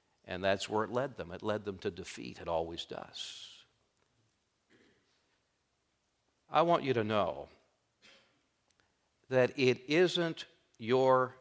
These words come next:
faith, but it's God's faithfulness.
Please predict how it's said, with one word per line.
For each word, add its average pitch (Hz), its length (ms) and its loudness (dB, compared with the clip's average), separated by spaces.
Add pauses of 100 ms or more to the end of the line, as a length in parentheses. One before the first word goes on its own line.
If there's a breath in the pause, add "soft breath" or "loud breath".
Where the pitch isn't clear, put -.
(160)
faith, 82 640 -8
but 110 160 -2
it's 92 160 -6
God's 107 520 -2
faithfulness. - 1040 -10